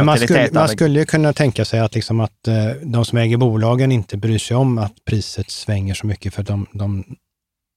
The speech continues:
Speaker 1: Mm.
Speaker 2: så att liten poäng finns i frågan, men,
Speaker 1: Mm.
Speaker 2: eh, jag har nog sett att den skulle ha svängt ännu mer.
Speaker 1: Okej.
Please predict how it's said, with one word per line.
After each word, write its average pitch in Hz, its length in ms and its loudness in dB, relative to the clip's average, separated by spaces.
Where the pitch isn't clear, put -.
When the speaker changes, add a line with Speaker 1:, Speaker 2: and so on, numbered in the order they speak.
Speaker 1:
Mm. 113 160 -8
Speaker 2:
så 120 120 -4
att 110 140 -4
liten 139 380 0
poäng 131 240 0
finns - 280 -6
i 110 60 -4
frågan, 110 480 -4
men, 117 300 0
Speaker 1:
Mm. 110 240 0
Speaker 2:
eh, 110 60 -2
jag 117 120 0
har 135 40 4
nog 151 160 2
sett 120 160 0
att 107 80 0
den 110 100 0
skulle 110 200 -4
ha 107 40 -2
svängt - 280 -8
ännu 104 140 -6
mer. 120 140 -8
Speaker 1:
Okej. 156 380 2